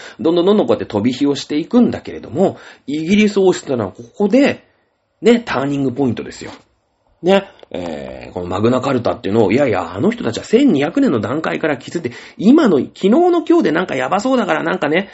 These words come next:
えー、僕たちはこれちゃんとやりますみたいに言ってんの違うんだと。うちの王様は千二百年で気づいてんだよと。うん、じゃあ残してやれって。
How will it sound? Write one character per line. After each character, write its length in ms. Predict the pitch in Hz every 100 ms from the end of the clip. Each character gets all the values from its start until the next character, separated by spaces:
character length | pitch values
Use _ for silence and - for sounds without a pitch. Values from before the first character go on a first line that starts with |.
| -
え 220 | - 80 92
ー、 60 |
僕 220 | 135 165
た 80 | 190
ち 100 | 175
は 80 | 165
こ 100 | 170
れ 60 | 165
ち 100 | 190
ゃ 60 |
ん 20 |
と 80 | 202
や 60 | 196
り 80 | 202
ま 100 | 214
す 100 | 202
み 100 | 151
た 80 | 135
い 40 |
に 80 | 135
言 100 | 175
っ 20 |
て 100 | 247
ん 60 | 208
の 60 |
違 180 | 160 208
う 100 | 247
ん 40 | 285
だ 80 | -
と。 160 | 110 - -
う 160 | -
ち 100 | -
の 80 | 254
王 20 | 254
様 140 | 254
は 40 |
千 300 | 233 254 302
二 80 | 330
百 140 | 330 339
年 140 | 339
で 80 | 208
気 120 | 208
づ 100 | 240
い 60 | 277
て 60 |
ん 20 | 226
だ 80 |
よ 140 | 190 170
と。 180 | 95 - _ _ _
う 100 | -
ん、 100 | 156 - -
じ 140 | 160
ゃ 20 |
あ 40 | 214
残 280 | 95 87 170
し 60 |
て 80 | -
や 60 | 110
れ 80 |
っ 40 | -
て。 240 | - -